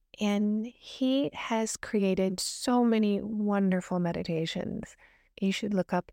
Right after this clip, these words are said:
the hug meditation. It's amazing. And here's the one I want to leave you with because you can apply this today.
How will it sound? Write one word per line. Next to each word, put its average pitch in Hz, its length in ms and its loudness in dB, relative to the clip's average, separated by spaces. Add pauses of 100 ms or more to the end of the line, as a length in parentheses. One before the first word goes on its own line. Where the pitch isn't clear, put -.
(120)
the 190 160 2
hug 202 380 0
meditation. 180 840 -2 (180)
It's - 100 -20 (320)
amazing. 208 720 0 (240)
And 226 100 -4
here's 262 220 2
the 285 80 2
one 247 160 6
I 220 100 4
want 202 140 4
to 180 80 4
leave 170 200 2
you 160 140 0
with 165 200 -2 (100)
because 190 340 0
you 196 100 4
can 190 360 2
apply 196 600 0
this 185 320 -2
today. - 480 -4